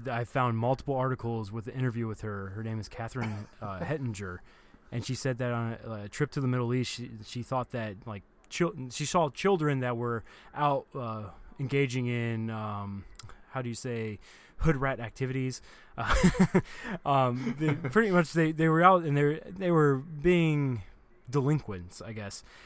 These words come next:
Speaker 1: And she thought
Speaker 2: Sure.
Speaker 1: that if she created a toy for them to play with that was cheap enough, being a fidget spinner, <laughs> that they would be better. <laughs>
Speaker 2: I like how she specifically targeted Middle Eastern delinquents. Like, uh, like, there aren't delinquents in every other culture, but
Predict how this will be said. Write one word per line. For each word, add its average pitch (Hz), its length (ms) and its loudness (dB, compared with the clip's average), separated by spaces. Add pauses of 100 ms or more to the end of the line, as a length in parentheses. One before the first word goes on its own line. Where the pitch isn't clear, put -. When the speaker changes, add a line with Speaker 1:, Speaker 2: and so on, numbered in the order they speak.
(120)
Speaker 1:
And 135 140 -4
she 170 120 4
thought 170 200 6
Speaker 2:
Sure. 165 80 4
Speaker 1:
that 160 100 6
if 151 80 2
she 160 140 0
created 147 400 4
a 123 60 0
toy 147 600 4
for - 140 -6
them 127 160 0
to 117 80 -2
play 135 220 0
with 143 160 4
that 135 100 -2
was 113 140 -6
cheap 156 240 -2
enough, 156 360 2 (200)
being 127 180 0
a 113 60 -4
fidget 139 400 -2
spinner, 165 320 2
<laughs> 139 160 0
that 139 200 0
they 143 80 0
would 135 160 0
be 123 120 -4
better. 113 340 -10 (880)
<laughs> - 840 -14
Speaker 2:
I 143 160 8
like 135 480 4
how 151 240 6
she 135 220 -4
specifically 120 760 -2
targeted 110 560 -2 (580)
Middle 113 280 0
Eastern 107 500 -4
delinquents. 117 600 -6
Like, 87 180 -6
uh, 101 120 -2
like, 92 180 -4
there 101 100 2
aren't 101 220 2
delinquents 101 500 -6
in 95 100 -6
every 95 340 -4
other 95 420 -8
culture, 85 380 -10
but 80 200 -12